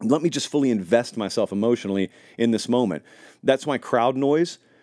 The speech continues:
I think, was better across the board back then than it is now, 'cause a lot of people, when they're recording on their phone, they don't wanna ruin the video by yelling. I wouldn't either. Um, having said that,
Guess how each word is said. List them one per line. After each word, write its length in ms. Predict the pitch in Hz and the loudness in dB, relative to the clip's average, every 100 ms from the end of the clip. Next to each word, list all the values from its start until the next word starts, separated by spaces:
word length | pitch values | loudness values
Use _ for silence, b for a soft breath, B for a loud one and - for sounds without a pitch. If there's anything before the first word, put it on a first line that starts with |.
| b b b - | b b b -2
I 100 | 139 | -2
think, 340 | - 151 131 | 2 0 0
was 320 | 131 127 117 | 2 2 2
better 460 | 98 123 127 151 143 | 2 2 2 0 -2
across 320 | - - 127 | -4 -2 -2
the 100 | - | -2
board 300 | 104 110 131 | 0 2 2
back 240 | 110 113 101 | 2 0 0
then 240 | 113 123 | -2 0
than 140 | 123 117 | 0 2
it 100 | 113 | 2
is 160 | 104 | 2
now, 220 | 104 117 | 0 -2
'cause 180 | 123 127 | 0 0
a 60 | 117 | 2
lot 180 | 117 151 | 2 2
of 80 | |
people, 220 | 147 131 123 | 0 -2 0
when 140 | 120 | 2
they're 100 | 117 | 2
recording 640 | 104 - - 135 151 131 | 0 -4 -2 0 0 0
on 100 | 117 | 0
their 100 | 110 | 0
phone, 340 | - 143 139 104 | -2 -2 0 2
they 140 | 120 | 2
don't 260 | 113 135 131 | 2 -2 0
wanna 220 | 131 113 | -2 0
ruin 280 | 110 123 113 | 2 2 2
the 60 | |
video 380 | 95 123 120 107 | 2 2 4 2
by 160 | 104 98 | 2 2
yelling. 540 | 117 170 131 67 62 _ _ _ | 2 2 0 -6 -14 _ _ _
I 140 | 110 151 | 0 4
wouldn't 300 | 175 156 175 | 4 4 2
either. 340 | 254 - - - b b b b | 2 2 -6 -12 b b b b
Um, 240 | 123 123 - _ | -2 -2 -8 _
having 280 | - 160 143 | -2 0 0
said 340 | - 208 202 | 2 2 4
that, 260 | 120 147 | 2 2